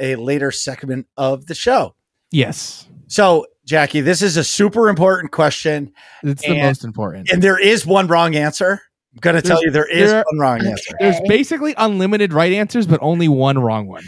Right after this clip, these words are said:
Speaker 1: And if
Speaker 3: Okay,
Speaker 1: you're,
Speaker 3: such
Speaker 1: yes.
Speaker 3: as life. Okay.
Speaker 1: Yes,
Speaker 3: Okay.
Speaker 1: there's, yeah, there is one wrong answer. What is your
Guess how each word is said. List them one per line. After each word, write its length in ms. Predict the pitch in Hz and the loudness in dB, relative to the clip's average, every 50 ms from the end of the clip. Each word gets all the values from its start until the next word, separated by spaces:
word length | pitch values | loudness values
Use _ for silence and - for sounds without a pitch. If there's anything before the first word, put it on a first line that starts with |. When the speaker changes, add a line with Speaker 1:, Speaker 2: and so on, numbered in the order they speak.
| - _ _ | -20 _ _
Speaker 1:
And 140 | 190 196 196 | -4 -2 -2
if 160 | 185 180 - | -2 -2 0
Speaker 3:
Okay, 80 | - 196 | 0 0
Speaker 1:
you're, 200 | 190 185 196 190 | 0 0 -2 -6
Speaker 3:
such 200 | - - - 170 | -6 -2 -2 0
Speaker 1:
yes. 80 | 160 | 0
Speaker 3:
as 120 | 196 190 185 | -2 -4 -6
life. 280 | 165 156 160 185 202 - - | -6 -8 -8 -10 -12 -14 -14
Okay. 400 | 190 180 - 202 180 185 208 240 | -14 -10 -8 -8 -6 -6 -8 -4
Speaker 1:
Yes, 340 | 240 233 208 - - 175 - 180 | -2 -2 -2 -2 -4 -8 -10 -10
Speaker 3:
Okay. 100 | 165 165 | -8 -6
Speaker 1:
there's, 360 | 156 156 214 226 233 - - 151 | -6 -6 -6 -6 -8 -8 -4 -4
yeah, 120 | 156 160 - - | -4 -4 -2 -2
there 180 | 156 151 156 | -2 0 0
is 120 | 165 151 - | 0 0 0
one 180 | - - - 175 | 0 0 2 2
wrong 260 | 180 175 175 170 165 | 2 2 0 0 -2
answer. 320 | 160 147 - - 123 110 104 | -6 -6 -8 -10 -12 -12 -8
What 260 | 123 139 190 240 262 254 | -2 0 0 0 0 0
is 180 | 233 202 156 | -4 -4 -4
your 140 | 165 156 - | -6 -8 -10